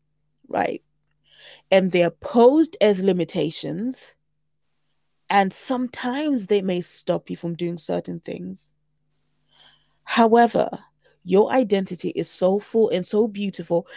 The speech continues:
And within yourself, you are so, you're such a light, and you have such grace and such, so many skills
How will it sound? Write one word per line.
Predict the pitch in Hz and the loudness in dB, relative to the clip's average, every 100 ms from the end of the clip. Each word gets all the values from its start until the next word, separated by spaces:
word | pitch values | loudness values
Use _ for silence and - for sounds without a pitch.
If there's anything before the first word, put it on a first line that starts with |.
| - - | -16 -2
And | 196 180 | -2 0
within | 175 175 190 214 | 0 0 2 4
yourself, | 247 254 - 202 175 170 - | 4 2 2 0 0 -2 -6
you | 175 | -4
are | 170 | -4
so, | - - 220 247 262 254 | -6 -4 -2 0 0 0
you're | 214 | -2
such | 202 262 277 | -2 -4 -2
a | 311 | -2
light, | 294 277 254 170 190 262 - - - | 0 0 0 0 -2 -6 -14 -20 -8
and | 190 190 | -6 -4
you | 185 | -2
have | 185 | -4
such | - 196 196 - - - _ - - _ _ 170 | -4 -4 -4 -6 -16 -18 _ -20 -20 _ _ -8
grace | 156 202 214 220 254 262 - | -2 2 4 4 2 0 -4
and | 196 196 | -6 -6
such, | - 175 - - - - _ _ _ _ _ _ _ - | -4 -4 -4 -10 -14 -16 _ _ _ _ _ _ _ -18
so | - 240 | 0 4
many | 254 302 294 | 4 4 2
skills | - - - 277 320 359 349 285 | 0 -10 -6 2 4 4 2 -4